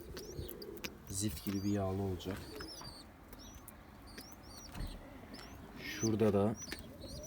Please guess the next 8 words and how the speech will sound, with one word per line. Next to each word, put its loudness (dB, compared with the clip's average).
bir 10
takım 6
rezerveye 4
açık 0
yağlı 2
resası 2
var 2
arkadaşlar. -4